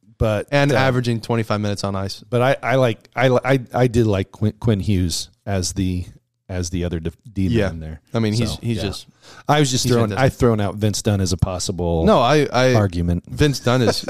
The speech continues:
Speaker 1: <laughs>
Speaker 2: I love Vince Dunn. He's on my fantasy team. I saw
Speaker 1: There
Speaker 2: him
Speaker 1: you
Speaker 2: coming
Speaker 1: go.
Speaker 2: before everyone else.
Speaker 1: There you go.
Speaker 2: <laughs> Not really, but hey.
Speaker 1: Okay.
Speaker 2: Alrighty, so now
Speaker 1: Good
Speaker 2: we
Speaker 1: for
Speaker 2: move
Speaker 1: you.
Speaker 2: on to the Central.
Speaker 1: All right.
Speaker 2: Okay.
Speaker 1: All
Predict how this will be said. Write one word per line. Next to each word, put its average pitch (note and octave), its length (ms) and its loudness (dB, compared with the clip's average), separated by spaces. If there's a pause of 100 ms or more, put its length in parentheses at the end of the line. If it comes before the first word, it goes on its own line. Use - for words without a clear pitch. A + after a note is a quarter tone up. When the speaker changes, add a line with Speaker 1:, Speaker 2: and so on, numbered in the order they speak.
Speaker 1:
<laughs> B2 120 -6
Speaker 2:
I C3+ 160 2
love C3 280 2
Vince A2+ 180 -2
Dunn. A#2+ 140 2
He's C#3+ 160 4
on E3 100 4
my C#3 100 2
fantasy C3 360 -2
team. G2+ 200 -6
I A2 120 -2
saw C3 120 2
Speaker 1:
There - 40 4
Speaker 2:
him A2 40 4
Speaker 1:
you G#2+ 60 0
Speaker 2:
coming A2 180 4
Speaker 1:
go. G#2+ 60 -2
Speaker 2:
before G#2+ 200 -2
everyone G#2 300 -4
else. A#2 300 -6
Speaker 1:
There G2 100 0
you F#2+ 100 0
go. G#2 240 0
Speaker 2:
<laughs> - 20 -2
Not G2+ 220 -8
really, G#2 300 -14
but - 140 -12
hey. G#2 140 -14 (280)
Speaker 1:
Okay. C#3+ 280 2 (480)
Speaker 2:
Alrighty, B2+ 320 4
so - 80 -2
now C3 120 2
Speaker 1:
Good C3+ 60 6
Speaker 2:
we C3 60 0
Speaker 1:
for C3 80 2
Speaker 2:
move C3+ 60 4
Speaker 1:
you. A2 60 4
Speaker 2:
on B2+ 100 0
to B2 60 -4
the G#2+ 80 -6
Central. - 400 -4 (340)
Speaker 1:
All A#2 80 2
right. G#2+ 100 0
Speaker 2:
Okay. A2+ 160 -4
Speaker 1:
All B2 60 -2